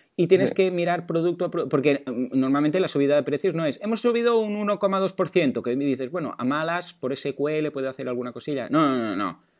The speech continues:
Speaker 1: No, no. Tienes que ir producto a producto porque uno ha subido cincuenta céntimos, uno ha subido un euro, uno ha subido no sé qué, uno se ha mantenido, ¿no? Bueno, pues en este caso va ideal, porque entonces este proveedor solamente le tienes que decir, "Mira, ¿sabes qué? Esta, este C S V,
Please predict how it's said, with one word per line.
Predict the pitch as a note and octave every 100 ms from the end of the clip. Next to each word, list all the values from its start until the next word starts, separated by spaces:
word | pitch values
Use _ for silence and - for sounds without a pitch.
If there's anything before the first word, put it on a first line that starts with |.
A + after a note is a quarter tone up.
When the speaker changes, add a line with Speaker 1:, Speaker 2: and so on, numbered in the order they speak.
| _
Speaker 1:
No, | A2+ A2+
no. | G2+ - -
Tienes | D#3
que | E3+
ir | C#3
producto | C#3 C3 F3 G#3+
a |
producto | F#3 F#3+ F3+ F#3
porque | F#3 C#3+ C3+
uno |
ha | D3+
subido | D#3 C#3+ C3+ A#2+ - _
cincuenta | - C3+ A#2+ F#2+
céntimos, | G#3 F#3+ C3+ D3 - -
uno | D#3+ C#3+
ha |
subido | C3 B2 A#2 G#2+
un | G2
euro, | G3 C#3 C#3+ - -
uno | C#3+ C#3+
ha |
subido | C#3 C3 B2+ A#2+
no |
sé | G#2+
qué, | F#2 F#3 E3 - -
uno | D#3+ C#3
se |
ha | C3
mantenido, | A#2+ G2 F#2 F3 C3+ C#3+ A#2
¿no? | D3 - - - -
Bueno, | F3
pues | D#3+ -
en | C#3 D#3
este | F#3+ A#3
caso | A#3 B3
va | A3+ A3
ideal, | F#3+ C#3 A2+ - _
porque | - B2+
entonces | B2+ D#3 F3 F3
este | C#3+ - B2+
proveedor | C3+ B2 F#3 G#3
solamente | D#3+ C#3+ C3+ C3+ C#3
le | C3+
tienes | C3
que | B2
decir, | C3 C3+ B2
"Mira, | D3 C3
¿sabes | - D3+
qué? | - F#3 F#3+ -
Esta, | B2+ - C3 B2+ A#2+ -
este | B2+ C#3+ A#2+
C | -
S | - G2+
V, | E3 F3 E3+ E3+